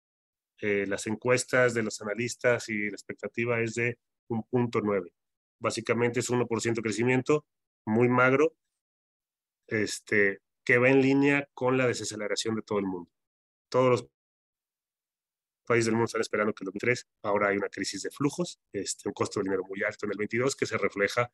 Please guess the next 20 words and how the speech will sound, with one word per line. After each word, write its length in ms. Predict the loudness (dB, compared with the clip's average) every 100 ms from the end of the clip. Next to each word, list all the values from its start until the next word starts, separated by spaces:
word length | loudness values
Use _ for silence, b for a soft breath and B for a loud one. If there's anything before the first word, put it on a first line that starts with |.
| b _ -6
en 60 |
la 60 | -4
generación 460 | -2 -2 0 -2
de 40 | -2
ingresos 240 | -2 -4
del 100 | -2
veintitrés, 560 | -2 -2 2 2 0 -10 _ _ _ -2
y 100 | 0
entonces 600 | 2 0 2 0 0 -6 _ _ _ _ _ _
están 260 | -4 0 2
esperando 600 | 2 2 2 4 2 0 -2
que 160 | 0
a 160 | 2 2 -2 -8 _ -4
lo 240 | 0 2
mejor 500 | 0 -2 4 4 2 -4
lleguemos 460 | -6 -4 -2 -2 -4
al 120 | -4
uno 200 | -2 -2
por 180 | -4 -10
ciento. 380 | -10 -14 -16